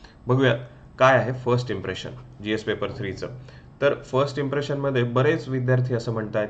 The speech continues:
की पेपर हा लेंदी होता. लेंदी in what sense? तर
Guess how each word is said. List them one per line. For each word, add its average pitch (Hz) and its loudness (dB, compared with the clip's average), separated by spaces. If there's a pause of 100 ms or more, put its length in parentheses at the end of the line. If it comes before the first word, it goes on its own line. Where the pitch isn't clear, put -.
की 135 -6
पेपर 123 -2
हा 123 -2
लेंदी 120 0
होता. 90 -6 (420)
लेंदी 131 2
in 147 -2
what 139 0 (140)
sense? 120 -2 (260)
तर 117 -2